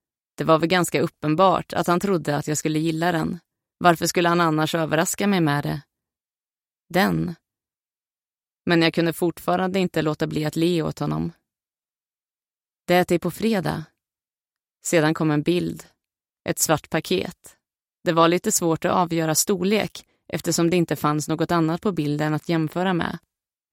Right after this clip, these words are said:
Men jag gissade att det var lika stort som min hand.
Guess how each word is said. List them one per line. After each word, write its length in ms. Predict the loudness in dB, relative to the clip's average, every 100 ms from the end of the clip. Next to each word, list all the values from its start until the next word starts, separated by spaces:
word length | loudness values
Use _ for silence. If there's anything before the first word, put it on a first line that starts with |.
| _ 0
Men 180 | 4
jag 100 | 4
gissade 640 | 4 0 0 0 0 -2 -6 _
att 180 | -6
det 100 | -2
var 120 | 0 0
lika 340 | -2 -2 -2
stort 300 | -2 -4 -4
som 140 | -4
min 140 | -2 -2
hand. 400 | -2 -4 -6